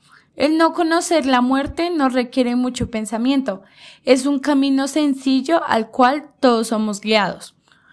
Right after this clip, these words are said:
Antes no existía, existo hoy y no existiré en el futuro. Esto nos guía a nuestro primer autor,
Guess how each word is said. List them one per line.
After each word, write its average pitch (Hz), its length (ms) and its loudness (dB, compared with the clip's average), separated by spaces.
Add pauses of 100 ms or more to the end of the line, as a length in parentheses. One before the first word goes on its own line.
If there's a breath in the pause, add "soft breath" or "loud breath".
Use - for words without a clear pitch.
(180 soft breath)
Antes 233 360 0
no 226 80 0
existía, 254 840 0
existo 226 800 -4
hoy 262 240 0
y 247 120 0
no 240 100 2
existiré 214 600 -4
en 208 80 -4
el 190 120 -6
futuro. 214 540 -4 (920 soft breath)
Esto 277 360 2
nos 294 220 -2
guía 294 260 -2
a - 200 -2
nuestro 233 480 -2
primer 226 440 -2
autor, 285 520 -4